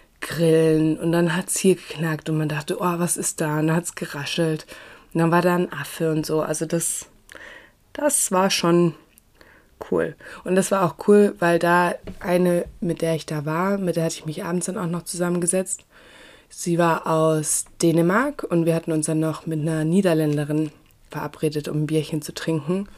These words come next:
Und das war richtig nett, weil die beiden auch irgendwie aktivistisch in gewisser Weise auch waren und wir uns dann auch irgendwie über Feminismus und Sexismus und sowas unterhalten haben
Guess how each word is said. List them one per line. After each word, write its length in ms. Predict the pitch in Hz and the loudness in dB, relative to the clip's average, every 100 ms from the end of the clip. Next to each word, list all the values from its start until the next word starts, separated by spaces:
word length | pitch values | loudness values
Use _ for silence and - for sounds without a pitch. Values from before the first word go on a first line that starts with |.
| - - | -20 -2
Und 200 | 185 170 | 2 4
das 260 | 185 - 190 | 4 2 2
war 300 | 185 175 - - _ _ _ _ _ - - - | 2 2 -2 -14 _ _ _ _ _ -20 -4 2
richtig 360 | 214 - - | 2 0 -4
nett, 460 | 160 165 220 - - | 0 2 0 -2 -2
weil 120 | 180 175 | 2 4
die 80 | |
beiden 320 | 180 180 180 185 | 4 4 4 2
auch 340 | 185 185 - - | 2 0 -6 -8
irgendwie 680 | - 180 170 175 170 170 226 - - - | -2 0 0 2 0 0 -6 -20 -20 -6
aktivistisch 760 | 160 - 170 160 185 - 208 202 | -6 -2 0 2 2 2 0 2
in 120 | 196 | 2
gewisser 380 | 180 190 185 185 | 2 2 2 0
Weise 320 | 185 185 214 | 0 0 -2
auch 180 | 175 - | -4 -2
waren 260 | 185 185 | 2 2
und 140 | 175 160 | 2 2
wir 80 | 160 | 2
uns 160 | 151 | 2
dann 160 | 156 165 | 0 0
auch 260 | 160 156 - - - - - | -2 -4 -10 -20 -20 -14 0
irgendwie 340 | 165 160 165 | 2 4 2
über 260 | 165 165 165 | 4 4 2
Feminismus 640 | - 170 170 165 - 160 | 2 4 4 4 0 -4
und 140 | 175 151 | -2 -2
Sexismus 680 | 165 - 180 175 165 156 | -2 0 0 0 0 -2
und 120 | 165 160 | -2 -4
sowas 400 | 160 165 160 - - - - _ _ _ _ - | -2 -2 -4 -8 -18 -20 -20 _ _ _ _ -2
unterhalten 640 | 175 147 165 170 170 151 | 0 2 4 4 2 0
haben 400 | 156 160 160 170 | 2 2 2 0